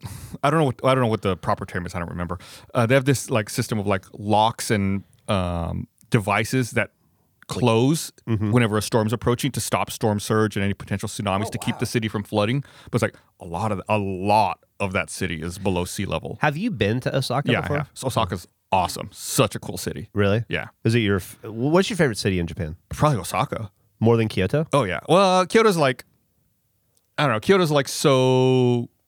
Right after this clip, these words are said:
Speaker 1: <laughs> it, it, it leans into that touristy aspect quite a bit, right? It's
Speaker 2: Okay.
Speaker 1: all, like, temples and all of that. You're gonna run into a bunch of tourists. Osaka's just, like, I don't know. It's, it's a much, a much cooler city,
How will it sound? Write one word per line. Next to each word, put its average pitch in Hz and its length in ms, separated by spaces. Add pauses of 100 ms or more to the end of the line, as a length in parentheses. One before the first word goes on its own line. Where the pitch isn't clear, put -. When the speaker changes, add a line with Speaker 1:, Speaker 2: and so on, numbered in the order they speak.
(140)
Speaker 1:
<laughs> - 20 (960)
it, 190 200
it, 190 160
it 175 160
leans 180 240
into 139 140
that 131 160
touristy 107 380
aspect - 300
quite 95 180
a - 40
bit, - 100
right? 107 180
It's - 80
Speaker 2:
Okay. 107 100
Speaker 1:
all, 95 100
like, 90 160
temples 104 540
and 110 80
all 101 120
of 98 60
that. 98 240
You're 113 60
gonna 104 120
run 104 140
into 101 160
a 101 40
bunch 101 160
of - 40
tourists. - 320 (560)
Osaka's 127 460
just, 113 240
like, 101 300 (800)
I 117 60
don't 120 60
know. 107 60
It's, 104 100
it's - 180
a 135 40
much, - 520 (200)
a 117 60
much 113 200
cooler 92 280
city, 90 300